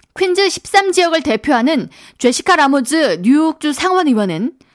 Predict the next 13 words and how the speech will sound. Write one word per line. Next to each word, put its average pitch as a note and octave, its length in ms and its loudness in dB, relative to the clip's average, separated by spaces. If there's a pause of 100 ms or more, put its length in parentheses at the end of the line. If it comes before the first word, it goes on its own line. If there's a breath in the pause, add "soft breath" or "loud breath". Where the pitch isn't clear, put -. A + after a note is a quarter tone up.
(180)
시티필드 F#4 520 0
주차장 D#4 500 -2
부지에 B3 500 -2
카지노가 G4 520 0
들어서기 B3+ 480 -2
위해서는 G3 500 -4 (380 soft breath)
뉴욕주 D4+ 640 0
공원 C4+ 440 2
부지를 A#3+ 540 -2
재배정하는 B3 760 0
절차가 A#3 480 -2
필수인데, B3 840 -2 (420 soft breath)
이것은 C4+ 520 -2